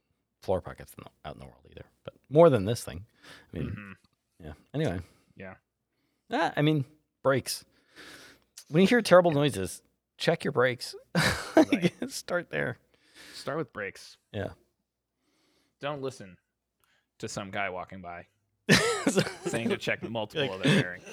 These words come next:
Speaker 1: yeah. I mean, I know you've been in that hole for four days, but I'm telling you. <laughs>
Speaker 2: Actively inside the lift. I'm like, "I think it's the brake." He's like, "Definitely the bearing."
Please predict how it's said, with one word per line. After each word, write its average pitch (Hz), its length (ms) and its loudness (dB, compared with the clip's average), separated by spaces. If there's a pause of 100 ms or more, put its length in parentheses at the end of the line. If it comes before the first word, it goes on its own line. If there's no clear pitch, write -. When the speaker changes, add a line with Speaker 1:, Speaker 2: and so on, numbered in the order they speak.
(100)
Speaker 1:
yeah. - 200 0 (680)
I - 60 -2
mean, 156 120 2
I 175 100 6
know 180 40 6
you've 151 220 2
been 139 80 0
in 120 60 -4
that 107 120 -2
hole 113 240 4
for 98 140 -10
four 87 240 -6
days, 78 420 -12 (420)
but - 120 -2
I'm 160 100 0
telling - 340 0 (1300)
you. 160 320 2
<laughs> - 80 -2
Speaker 2:
Actively 127 560 4
inside 110 480 -4
the 101 120 -8
lift. 98 260 -2
I'm - 80 -2
like, 117 120 -8
"I - 40 -4
think - 220 -10
it's - 140 -10
the - 120 -4
brake." 117 300 -6
He's 110 140 -8
like, 101 200 -4
"Definitely 117 460 0
the 110 100 -12
bearing." 101 440 -4